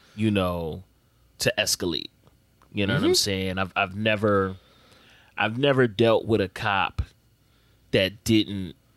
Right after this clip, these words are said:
Speaker 1: escalate a situation. You know what I'm saying? I've dealt with cops that have attempted to escalate, and I've been like, "Yo,
Speaker 2: Mm-hmm.
Speaker 1: chill," and, and said to the cop, "Yo, you're escalating right now. We,
Speaker 2: Mm-hmm.
Speaker 1: it's, things were here, you're taking it up right now."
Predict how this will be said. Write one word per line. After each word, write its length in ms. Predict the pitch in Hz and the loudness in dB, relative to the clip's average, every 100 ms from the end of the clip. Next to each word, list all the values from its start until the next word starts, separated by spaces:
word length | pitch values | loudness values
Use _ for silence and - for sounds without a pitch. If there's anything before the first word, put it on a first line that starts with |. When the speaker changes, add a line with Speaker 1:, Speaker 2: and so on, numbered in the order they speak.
| _ | _
Speaker 1:
escalate 560 | 107 - - 90 87 - | -2 0 -2 -4 -6 -6
a 40 | |
situation. 760 | - 101 - 85 78 50 - - - _ _ _ _ _ - | -6 -6 -6 -6 -4 -4 -6 -8 -20 _ _ _ _ _ -4
You 100 | 104 | 0
know 120 | 101 | 0
what 60 | |
I'm 120 | 98 95 | 0 -2
saying? 600 | - 98 95 95 92 90 - - | -2 -2 -2 -2 -4 -8 -16 -6
I've 200 | 104 107 | -4 0
dealt 220 | 131 110 | 0 0
with 160 | 107 98 | -2 -6
cops 440 | - 98 - - | -4 -4 -4 -8
that 180 | - 95 | -2 -2
have 140 | 95 | -2
attempted 580 | 98 - 147 190 123 107 | -6 -2 -2 -2 0 0
to 120 | 104 - | -2 -2
escalate, 680 | 92 - - 87 92 87 - - _ - | -2 -4 -4 -2 -2 -4 -12 -20 _ -6
and 120 | 104 | -2
I've 100 | 107 | 0
been 120 | 98 98 | 0 0
like, 140 | 92 123 | 0 2
"Yo, 180 | 113 101 | 4 2
Speaker 2:
Mm-hmm. 40 | |
Speaker 1:
chill," 360 | 95 135 117 101 | 2 2 2 2
and, 200 | 104 104 98 | -2 -2 -2
and 160 | 104 | -2
said 440 | 95 - 135 143 - | 0 2 2 2 2
to 180 | - 196 | 4 4
the 120 | 139 | 2
cop, 400 | - 101 87 - - - | 0 -2 -2 -4 -20 -2
"Yo, 240 | 110 120 | 2 4
you're 180 | 107 113 | 4 2
escalating 680 | 123 123 - 120 107 95 92 | 2 0 2 4 4 2 -2
right 220 | 95 73 | -4 -2
now. 340 | 80 67 50 - _ _ _ - | -4 -6 -8 -18 _ _ _ -6
We, 200 | 110 156 | 0 2
Speaker 2:
Mm-hmm. 160 | 170 269 | 2 0
Speaker 1:
it's, 360 | 139 92 - | -2 -4 -14
things 380 | - 156 160 156 | -4 -2 0 0
were 120 | 147 147 | 2 0
here, 360 | - 185 127 | 2 4 4
you're 260 | 110 117 127 | 2 2 0
taking 380 | - 127 123 110 | 0 -4 -2 0
it 100 | 110 | 0
up 140 | 110 | 0
right 240 | - 87 - | 0 -4 -4
now." 300 | 85 50 | -12 -14